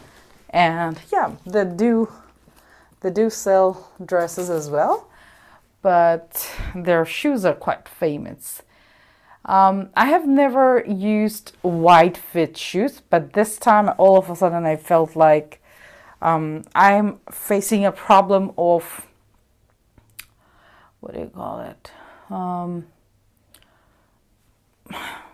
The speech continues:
uh, water, uh, water in my, uh, ankle.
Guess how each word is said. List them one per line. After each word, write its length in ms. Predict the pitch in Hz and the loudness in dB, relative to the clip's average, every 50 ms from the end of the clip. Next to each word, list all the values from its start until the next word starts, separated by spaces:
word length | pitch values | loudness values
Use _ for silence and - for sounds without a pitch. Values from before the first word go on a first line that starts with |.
| _ _ _ _ _ _ _ _ _ _ _ _ _ _ _ _ - 214 | _ _ _ _ _ _ _ _ _ _ _ _ _ _ _ _ -16 -12
uh, 280 | 170 165 156 151 151 147 147 _ _ _ _ _ _ _ - | -8 -6 -6 -6 -8 -10 -14 _ _ _ _ _ _ _ -14
water, 720 | 165 165 175 185 190 190 - - 220 202 156 139 - _ _ _ _ _ _ _ _ _ _ _ _ _ _ _ _ _ - | -6 0 2 4 4 2 0 -2 -2 -2 -2 -2 -6 _ _ _ _ _ _ _ _ _ _ _ _ _ _ _ _ _ -8
uh, 400 | 170 170 160 156 156 156 160 175 | -6 -6 -4 -6 -6 -6 -6 -4
water 320 | 165 180 185 185 190 190 180 | 0 0 2 2 2 2 0
in 240 | 185 180 180 175 165 | 0 -2 -4 -4 -4
my, 400 | 165 160 151 151 151 151 - _ _ - | -4 -4 -4 -6 -8 -10 -14 _ _ -6
uh, 320 | 156 151 151 156 147 147 - - | -4 -4 -4 -6 -8 -12 -6 -4
ankle. 640 | 196 202 196 196 - - 240 254 359 415 - - | -2 -2 -2 -2 -2 -2 0 0 0 0 -2 -6